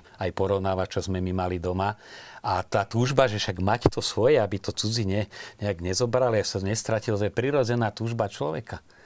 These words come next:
A oni to ponímali takto. A aj tá po šesťdesiatom ôsmom emigrácia, aj,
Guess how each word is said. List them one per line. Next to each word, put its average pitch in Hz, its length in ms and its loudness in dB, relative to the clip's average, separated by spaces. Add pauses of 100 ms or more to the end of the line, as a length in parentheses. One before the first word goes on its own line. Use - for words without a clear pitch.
(520)
A 101 320 0
oni 143 160 0
to 131 160 0
ponímali 131 480 0
takto. 110 400 -4 (480)
A 104 380 -2
aj 110 100 2
tá 113 140 4
po 113 160 -4
šesťdesiatom 113 580 0
ôsmom 110 320 0
emigrácia, 101 880 0
aj, 95 460 0